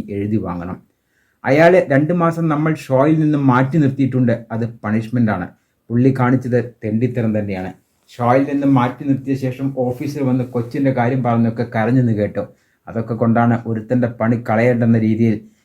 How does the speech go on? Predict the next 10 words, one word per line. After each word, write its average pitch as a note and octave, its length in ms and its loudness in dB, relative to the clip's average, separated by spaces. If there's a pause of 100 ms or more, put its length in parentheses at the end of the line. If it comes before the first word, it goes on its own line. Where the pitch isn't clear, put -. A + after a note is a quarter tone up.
(100)
ബിനുവിന് A#2+ 420 4
വിളിച്ചോളാൻ A2+ 540 2
ശ്രീകണ്ഠൻ G#2+ 480 0
സാർ G2+ 200 -4 (100)
പറഞ്ഞത്. E2+ 380 -10 (760)
അല്ലാതെ A2 380 0
ഷോയ്ക്ക് A#2 420 -2
പുള്ളി A2+ 300 2 (160)
ആവശ്യമുണ്ടായിട്ടല്ല. G#2 840 -4 (220)
പുള്ളി C3+ 240 2